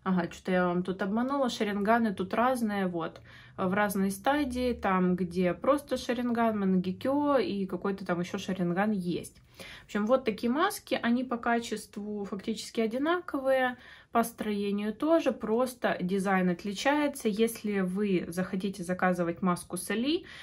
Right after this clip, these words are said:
настоятельно рекомендую именно вот в таком формате, где есть затяжечки.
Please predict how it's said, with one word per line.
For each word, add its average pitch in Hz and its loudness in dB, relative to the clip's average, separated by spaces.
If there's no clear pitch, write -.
настоятельно 208 2
рекомендую 196 0
именно 190 4
вот 180 2
в - -16
таком 190 0
формате, 269 2
где 208 -2
есть 202 0
затяжечки. 262 0